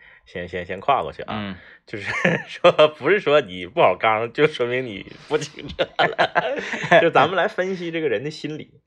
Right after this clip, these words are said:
Speaker 1: 就说一个人不好刚和一个人好刚，他差在哪儿？
Speaker 2: 就是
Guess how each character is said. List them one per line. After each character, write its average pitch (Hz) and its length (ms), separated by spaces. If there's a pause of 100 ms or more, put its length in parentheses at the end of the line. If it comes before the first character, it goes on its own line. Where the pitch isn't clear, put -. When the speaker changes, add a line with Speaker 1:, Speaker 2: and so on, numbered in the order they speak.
(140)
Speaker 1:
就 214 100
说 247 120
一 151 180
个 202 80
人 135 240 (260)
不 320 160
好 - 200
刚 78 340 (640)
和 - 220
一 180 140
个 185 80
人 196 160
好 - 300
刚， 69 320 (500)
他 143 140
差 175 200
在 135 80
哪 110 100
儿？ - 120 (280)
Speaker 2:
就 151 140
是 127 320